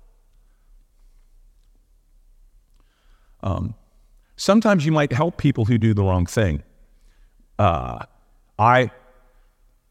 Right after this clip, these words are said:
lived in Philadelphia for a long time and more often had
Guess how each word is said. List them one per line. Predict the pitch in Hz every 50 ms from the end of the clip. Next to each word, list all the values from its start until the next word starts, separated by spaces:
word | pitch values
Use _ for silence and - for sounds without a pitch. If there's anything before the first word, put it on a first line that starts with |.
| _ _ _ _ _ _ _ _ _ -
lived | 117 127 123 123
in | 110
Philadelphia | - 127 117 113 107 107 104 104 101 107 95
for | - 113
a | 101 92
long | 92 92 92 92
time | - 104 101 95 92 95 98 92 - -
and | 113 110
more | 101 107 113 104 101
often | 110 120 120 104 - 113 107
had | 98 87 101 87 80 -